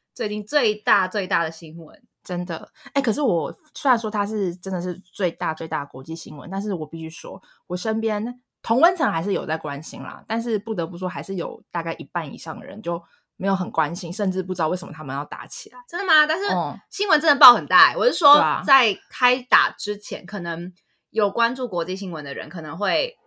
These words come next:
Speaker 1: 呃，有关注，
Speaker 2: 嗯。
Speaker 1: 但是现在已经打起来了，应该会更多人关注吧。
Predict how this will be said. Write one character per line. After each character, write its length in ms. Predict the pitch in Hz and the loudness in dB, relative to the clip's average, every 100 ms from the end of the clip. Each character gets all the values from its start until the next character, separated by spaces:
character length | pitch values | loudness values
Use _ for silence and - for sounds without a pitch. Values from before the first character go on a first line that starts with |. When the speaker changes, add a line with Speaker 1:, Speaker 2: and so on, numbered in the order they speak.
| _ _ | _ _
Speaker 1:
呃， 180 | 165 165 | -10 -6
有 100 | 160 | -4
关 200 | 170 165 | -4 -4
注， 200 | 180 - _ | -10 -16 _
Speaker 2:
嗯。 160 | - 185 | -6 -2
Speaker 1:
但 100 | 311 | 0
是 280 | 339 294 - - | -2 -6 -10 -14
现 140 | 349 | -4
在 160 | - 254 | 0 0
已 20 | |
经 140 | 247 | 2
打 180 | 247 170 | 2 2
起 180 | 196 196 | 0 -6
来 180 | 117 - | -6 -6
了， 200 | 101 73 | -10 -10
应 140 | 226 | -8
该 340 | 233 233 233 | -4 -4 -4
会 300 | 254 269 214 | -4 -4 -4
更 240 | 180 240 202 | -4 -6 -4
多 180 | 185 180 | -4 -4
人 140 | 151 | -6
关 240 | 151 151 | -10 -10
注 180 | 143 156 | -12 -12
吧。 280 | - - - | -12 -14 -16